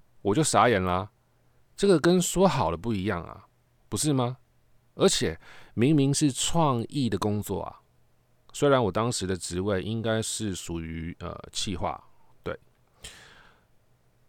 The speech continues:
但还是，终究还是广告业吧，居然不让人家滑脸书，去看别人的作品，看别人的创意，而且更严格的是，当我要离开座位，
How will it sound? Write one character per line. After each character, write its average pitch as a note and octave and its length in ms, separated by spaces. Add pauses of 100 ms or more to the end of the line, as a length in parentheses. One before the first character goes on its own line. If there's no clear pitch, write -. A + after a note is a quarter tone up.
(840)
但 D#3 180
还 G#2+ 180
是， D#3 140
终 F3 260
究 F#3 140
还 B2 240
是 D#3+ 100
广 E2+ 220
告 G2 180
业 G2+ 200
吧， D2+ 260 (300)
居 G3+ 200
然 F3 160
不 C#3 140
让 E3 200
人 C3 120
家 C3+ 180
滑 G#2+ 240
脸 E2+ 240
书， G#2 440 (420)
去 - 120
看 C#3+ 200
别 A2 140
人 G#2+ 100
的 A2 80
作 B2+ 180
品， D#2+ 260
看 A#2 200
别 F#2+ 120
人 G2 100
的 G2+ 60
创 G2+ 300
意， F2+ 180 (760)
而 B2 100
且 A2 160
更 A#2+ 160
严 F2+ 260
格 E2+ 140
的 E2 140
是， - 360 (840)
当 E3 200
我 G#2 220
要 G#2+ 160
离 G2+ 160
开 A#2+ 240
座 B2+ 220
位， A2+ 320